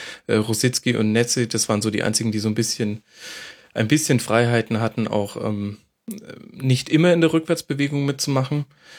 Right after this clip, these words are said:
Ähm, aber tatsächlich glaube ich auch, dass es viel darum ging, um, um Disziplin hinten drin. Das haben sie auch wirklich hervorragend durchgehalten. Ich finde, dass die, ähm, die Innenverteidiger ein super Spiel gemacht haben. Hubnik und Schiwok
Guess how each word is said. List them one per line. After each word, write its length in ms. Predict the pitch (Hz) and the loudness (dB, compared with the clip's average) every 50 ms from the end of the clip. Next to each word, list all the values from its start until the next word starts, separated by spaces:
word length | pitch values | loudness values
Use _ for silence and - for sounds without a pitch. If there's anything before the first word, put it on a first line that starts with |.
| - _ _ | -20 _ _
Ähm, 400 | - 113 110 110 110 107 110 120 - | -2 0 2 2 2 2 0 -4 -4
aber 160 | - 117 117 | -2 -2 0
tatsächlich 360 | - 120 - - 117 123 143 | 0 0 0 0 0 0 0
glaube 180 | - 127 113 117 | 0 0 0 0
ich 80 | 110 | -2
auch, 160 | - - 120 - | -2 -4 -6 -6
dass 160 | - 104 107 | -6 -4 -2
es 120 | 104 - | -2 -2
viel 280 | - - 131 123 127 120 | -2 -2 0 0 2 2
darum 320 | 120 113 107 117 113 107 | 2 2 2 2 0 0
ging, 320 | 110 - 120 120 120 117 - | 0 0 2 2 2 2 0
um, 280 | - 107 104 107 107 | 0 0 0 0 -2
um 420 | - - 107 107 107 107 107 107 - _ _ _ _ _ - | -2 -2 -2 -2 -2 -2 -4 -6 -8 _ _ _ _ _ 0
Disziplin 580 | - 131 - - - 165 - - - 139 151 156 | 0 0 2 0 -2 -4 -6 -2 0 0 2 2
hinten 260 | 147 143 135 - 131 | 2 0 -2 -4 -4
drin. 260 | 117 123 - 143 170 | -4 -2 -2 0 0
Das 120 | 175 147 120 | 2 2 2
haben 140 | 127 127 120 | 2 2 2
sie 100 | - - | 2 -2
auch 100 | 107 - | -2 -2
wirklich 240 | 131 127 - 127 123 | -4 -2 -2 -2 -2
hervorragend 520 | - - - 131 131 131 131 127 127 123 123 | -2 -2 0 0 2 2 2 2 2 0 0
durchgehalten. 680 | 127 147 - - - 135 135 143 147 143 - 156 156 - | -2 -2 -2 -2 -2 0 0 0 -2 -2 -4 -4 -4 -6
Ich 200 | - - - - | -8 -10 -12 -12
finde, 500 | - - - - 135 127 135 135 131 120 | -14 -16 -4 0 0 2 4 2 2 2
dass 240 | 120 117 - - | 2 2 2 0
die, 360 | - - 117 110 110 110 110 - _ _ - - - - - - _ _ _ | 0 -2 0 0 0 0 0 -4 _ _ -20 -20 -20 -20 -20 -20 _ _ _
ähm, 280 | - 120 110 110 110 110 - - - | -2 0 2 2 2 0 -2 -8 -16
die 240 | - - 131 127 - | -6 -4 0 2 4
Innenverteidiger 640 | 143 170 175 - - - 139 123 127 139 131 139 127 | 4 4 2 0 0 0 0 2 2 2 0 2 2
ein 160 | 117 110 107 | 2 2 0
super 320 | 110 - - 180 202 160 131 | 0 0 -2 0 0 0 0
Spiel 240 | - - - 120 | 0 0 0 2
gemacht 360 | 113 120 123 123 120 - - - | 2 2 2 2 0 -2 -4 -4
haben. 260 | 131 135 143 139 131 | -2 -2 -2 0 -2
Hubnik 380 | 147 147 - 165 151 147 - | -2 0 0 0 -2 0 -2
und 180 | - 120 120 120 | -2 -2 -2 -2
Schiwok 460 | - - 156 151 156 175 170 170 - | 0 0 0 2 2 2 0 0 -2